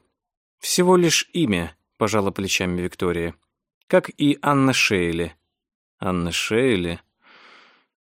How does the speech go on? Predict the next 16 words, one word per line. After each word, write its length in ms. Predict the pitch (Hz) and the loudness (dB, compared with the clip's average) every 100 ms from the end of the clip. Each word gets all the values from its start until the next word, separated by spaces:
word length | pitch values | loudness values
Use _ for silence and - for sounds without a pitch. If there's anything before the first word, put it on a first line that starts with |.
| - | -10
«Никогда 720 | 110 120 131 131 127 113 120 | -2 2 4 4 4 4 4
о 100 | 117 | 6
ней 140 | 113 117 | 4 4
не 120 | 120 | 4
слышал. 540 | - - 82 87 82 - _ _ _ _ _ | 2 -2 -4 -6 -8 -12 _ _ _ _ _
Она 220 | 131 139 | 0 2
тоже 300 | 131 139 107 - | 4 2 2 -2
играет 380 | 107 113 107 | 2 2 2
важную 460 | 107 110 101 107 107 | 2 2 2 2 4
роль, 180 | 104 101 | 4 2
но 120 | 107 | 2
какую 320 | 117 - 117 | 0 0 -2
именно, 380 | - 147 135 110 | 0 2 4 4
я 140 | 104 | 4
не 120 | 117 120 | 4 2
знаю. 440 | 95 92 85 85 | 2 0 -2 -6